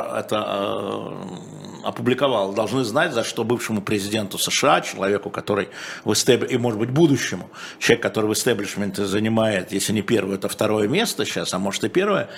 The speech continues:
а, предъявляет уголовное обвинение. Это уголовное обвинение, и поэтому я провожу параллели.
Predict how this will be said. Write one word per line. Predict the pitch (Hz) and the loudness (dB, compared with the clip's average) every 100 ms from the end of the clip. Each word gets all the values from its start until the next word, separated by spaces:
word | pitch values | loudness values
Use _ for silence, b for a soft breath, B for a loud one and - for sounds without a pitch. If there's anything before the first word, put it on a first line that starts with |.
| B B | B B
а, | - 107 107 110 | 0 4 4 2
предъявляет | 120 117 123 175 147 - - | 0 2 4 4 2 -4 -4
уголовное | 127 139 147 147 151 | 4 8 8 6 2
обвинение. | 139 131 180 180 101 90 | 0 0 0 -2 -2 -2
Это | 113 | 0
уголовное | 117 202 151 113 | 2 2 2 0
обвинение, | 98 117 202 165 95 64 65 | 0 -2 0 -2 -4 -6 -4
и | 95 | 0
поэтому | 113 117 123 | 2 2 0
я | 110 | 0
провожу | 123 143 147 | 2 2 0
параллели. | - 110 127 156 92 | 0 2 2 2 -2